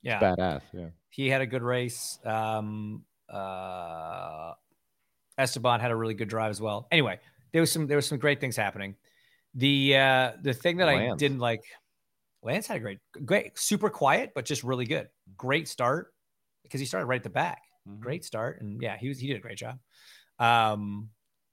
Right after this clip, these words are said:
Speaker 2: thanks for just, like, picking on my Hinch's Heroes for me. I needed that little soundboard. Uh, the thing that I didn't love, though, was the post-race driving the podium guys all the way to the Bellagio to do the re-,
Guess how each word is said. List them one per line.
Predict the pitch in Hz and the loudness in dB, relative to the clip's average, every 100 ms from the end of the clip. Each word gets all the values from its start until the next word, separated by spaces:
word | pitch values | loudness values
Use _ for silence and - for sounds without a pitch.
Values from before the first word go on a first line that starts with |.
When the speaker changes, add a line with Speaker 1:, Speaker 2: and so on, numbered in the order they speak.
| _ | _
Speaker 2:
thanks | 127 117 | -2 -2
for | 117 | -4
just, | 107 104 | -6 -6
like, | 98 - | -8 -10
picking | 110 107 | -8 -6
on | 101 | -6
my | 98 | -6
Hinch's | 101 98 107 | -8 -12 -12
Heroes | - 101 95 | -12 -12 -12
for | - 98 | -14 -14
me. | 110 | -12
I | 117 | -12
needed | 113 110 | -12 -14
that | 107 101 | -14 -12
little | 107 110 - _ | -10 -10 -14 _
soundboard. | - 107 98 104 117 - _ _ _ _ _ | -8 -6 -4 -6 -8 -12 _ _ _ _ _
Uh, | 123 123 123 123 120 117 - _ _ 131 | 6 8 8 8 6 2 -4 _ _ -2
the | 131 | 0
thing | - 180 | 2 2
that | 185 | 4
I | 170 | 4
didn't | 120 123 127 | 2 -2 0
love, | 135 135 | -2 0
though, | 139 139 139 - | 2 2 0 -4
was | 110 113 107 104 110 - 120 | -4 -2 -2 -6 -8 -10 -12
the | 104 | -8
post-race | - 131 110 - 120 110 - | -2 0 -2 -4 -2 -2 -4
driving | - 117 117 117 | -6 -2 0 -2
the | 107 | -4
podium | - 117 110 101 | -4 -2 -2 -6
guys | 104 104 101 95 | -4 -4 -4 -8
all | - 113 | -2 -2
the | 113 | 0
way | 113 107 | -2 -4
to | |
the | 101 | -6
Bellagio | 90 104 104 104 104 98 92 90 92 _ _ _ _ | -8 -4 -4 -4 -4 -6 -6 -10 -14 _ _ _ _
to | 127 | 0
do | 117 107 | 2 2
the | 104 | -2
re-, | 110 | -4